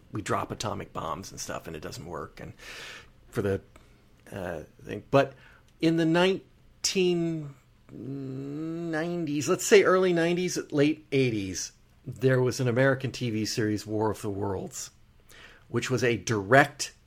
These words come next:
sequel to the George Pal film. Even, even reused characters from the film,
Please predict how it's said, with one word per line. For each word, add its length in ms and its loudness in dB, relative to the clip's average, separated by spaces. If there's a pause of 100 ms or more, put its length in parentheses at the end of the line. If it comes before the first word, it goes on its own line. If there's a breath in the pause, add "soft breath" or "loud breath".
(140)
sequel 800 2 (420)
to 220 2
the 100 -4
George 440 2
Pal 300 0
film. 400 -8 (400)
Even, 480 -2 (400)
even 460 0 (500)
reused 540 2
characters 580 6
from 220 0
the 80 -2
film, 520 2